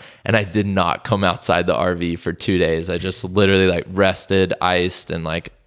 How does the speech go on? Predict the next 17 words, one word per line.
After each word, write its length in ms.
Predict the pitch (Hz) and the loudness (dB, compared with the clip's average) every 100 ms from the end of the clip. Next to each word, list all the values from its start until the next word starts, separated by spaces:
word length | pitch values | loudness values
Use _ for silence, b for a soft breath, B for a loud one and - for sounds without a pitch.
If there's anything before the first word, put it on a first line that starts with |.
| _ | _
mentally 600 | 101 98 92 - 95 92 85 | -2 0 0 -2 0 2 4
I 40 | |
was 200 | 85 90 | 2 0
just 220 | 92 85 | 0 0
like, 320 | 85 78 80 - B B B B B | 0 -2 -6 -12 B B B B B
I 100 | - | -6
was 140 | 90 90 | -6 -6
just 180 | 80 95 | -6 -4
like, 220 | 85 80 | -4 -6
"Please, 480 | - 98 90 87 - | -4 -2 0 -2 -4
please, 400 | - 92 87 85 | 2 4 4 4
I 60 | |
need 200 | 85 85 | 2 2
to 80 | 85 | 0
get 200 | 82 - | 0 -2
through 180 | 85 85 | 0 2
this." 360 | 78 73 - | 2 0 -4